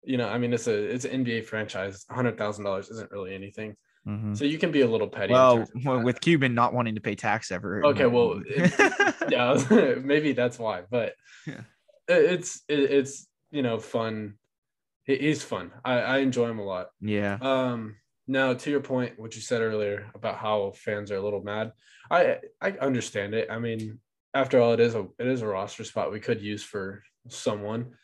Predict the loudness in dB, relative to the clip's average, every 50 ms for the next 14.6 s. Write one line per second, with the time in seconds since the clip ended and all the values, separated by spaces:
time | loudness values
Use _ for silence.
0 | _ _ _ _ -12 -10 -10 -8 -4 -2 -2 -2 -2 _ _ -2 -2 0 0 -2
1 | -2 -2 -2 0 2 2 2 2 0 -4 -8 -8 -8 -8 -8 -10 _ _ -2 2
2 | 2 4 4 4 2 2 2 2 4 2 2 2 2 -2 -6 -4 -2 -2 -2 -2
3 | -2 -6 -12 -18 _ _ _ _ _ _ _ _ _ -8 -4 -4 -2 -2 -2 -4
4 | -6 -8 -10 -14 -16 -20 _ _ _ _ _ -10 -8 -2 0 2 2 2 2 0
5 | -2 -2 0 2 4 6 6 6 6 4 2 0 -2 -4 -4 -4 -2 -2 -2 -4
6 | -4 -4 -4 -6 -6 -6 -8 -10 -16 -18 -18 _ _ _ _ _ _ _ _ _
7 | _ _ _ _ _ _ _ -2 -2 0 2 4 4 4 6 4 4 4 4 2
8 | 2 2 0 0 0 0 0 0 0 0 -2 -2 -4 -8 -10 -10 -8 -8 -8 -8
9 | -10 -12 -12 -12 -12 -12 -10 -8 -8 -8 -10 -10 -14 -18 _ _ -8 -2 2 2
10 | 2 2 2 0 -2 -2 -2 -4 -6 -8 -8 -8 -8 -10 -14 _ -16 -14 -14 -12
11 | -10 -8 -8 -8 -8 -8 -8 -8 -8 -6 -4 -4 -4 -4 -4 -6 -8 -6 -8 -10
12 | -10 -12 _ _ _ _ _ _ _ _ _ _ -8 -4 -2 -2 -2 0 2 2
13 | 2 2 0 0 -2 -2 -6 -10 -8 -8 -8 -8 -6 -2 0 2 2 2 2 0
14 | -4 -8 -8 -8 -8 -8 -8 -8 -10 -12 -12